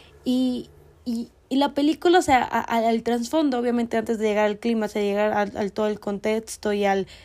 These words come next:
al plus suite que hace Jordan Peele en, en la película, de todas maneras te genera un chingo como que de, de ansiedad, incertidumbre por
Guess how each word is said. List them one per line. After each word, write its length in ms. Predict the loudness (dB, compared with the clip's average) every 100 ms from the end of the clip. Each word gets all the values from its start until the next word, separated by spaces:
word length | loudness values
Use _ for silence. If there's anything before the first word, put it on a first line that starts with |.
| -20 -2
al 180 | -2
plus 440 | 2 0 0 -4 -14
suite 320 | -6 -2 -2 -4 _
que 140 | 4
hace 720 | 4 4 0 -2 0 0 -2 -6 -16 _ _ _ _ _ 0
Jordan 420 | 4 6 6 4
Peele 420 | 0 4 6 4 2
en, 60 |
en 160 | -2 -2
la 100 | 0
película, 600 | 0 -4 -2 -2 -2 -2 -10 -20 _ _ _ _ _ _ _ _ _ _ _ -20
de 80 |
todas 200 | 2 4
maneras 360 | 4 2 2 0
te 100 | -2
genera 500 | -2 -2 0 0 -2 -4
un 240 | -6 -6
chingo 460 | -2 2 2 0 -2
como 240 | -4 -2
que 120 | -4
de, 360 | -2 -2 -4 -8 _ _ _ _ _ _ _ _ _ -4
de 80 |
ansiedad, 500 | -2 0 0 -2 -2 -6
incertidumbre 960 | -4 -4 -2 -2 0 0 2 2 0 -6 _ _ _ _
por 460 | -2 0 2 0